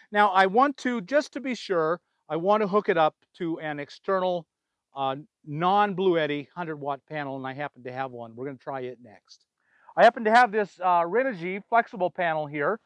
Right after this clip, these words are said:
and it's M C four connectors, and I'm, I'm, uh, doing a video test with it on another video. Uh, and I plugged it in, and it charges just fine. Now you can start with one one hundred watt panel. You can add as many as you want.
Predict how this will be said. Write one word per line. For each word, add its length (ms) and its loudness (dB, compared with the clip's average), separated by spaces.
and 180 2
it's 220 -2
M 140 -4
C 180 -6
four 260 -2
connectors, 560 -8
and 120 -6
I'm, 240 -2
I'm, 280 -4
uh, 100 -2
doing 300 -2
a 20 -10
video 380 -4
test 340 -4
with 160 -10
it 140 -8
on 160 -8
another 400 -8
video. 420 -4
Uh, 400 6
and 160 4
I 60 4
plugged 320 2
it 120 2
in, 300 -2
and 140 0
it 100 -4
charges 380 0
just 220 -6
fine. 280 -8
Now 160 6
you 100 0
can 100 -10
start 220 0
with 100 -6
one 380 -2
one 180 -4
hundred 220 -4
watt 320 -2
panel. 400 -2
You 100 -10
can 160 -12
add 220 -2
as 120 -14
many 220 -8
as 160 -8
you 100 -8
want. 380 -4